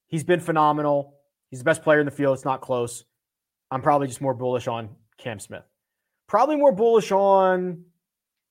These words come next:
Mav McNeely. I think it's a really good spot for him. Probably more bearish on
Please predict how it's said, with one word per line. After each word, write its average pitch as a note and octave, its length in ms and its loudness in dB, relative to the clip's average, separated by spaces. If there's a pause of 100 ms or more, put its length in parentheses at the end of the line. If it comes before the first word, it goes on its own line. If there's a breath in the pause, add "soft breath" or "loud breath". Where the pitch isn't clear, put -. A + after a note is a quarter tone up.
(1700)
Mav D3+ 240 2
McNeely. D#3+ 520 -6 (800)
I F3 60 -14
think D4 120 -2
it's C#4+ 100 -6
a A#3 40 -4
really A3 160 0
good F#3 100 -2
spot - 280 -6
for F2+ 120 -14
him. E2 60 -20 (1300)
Probably D4 340 2
more A#3+ 220 8
bearish G#3 520 2
on F#3 600 2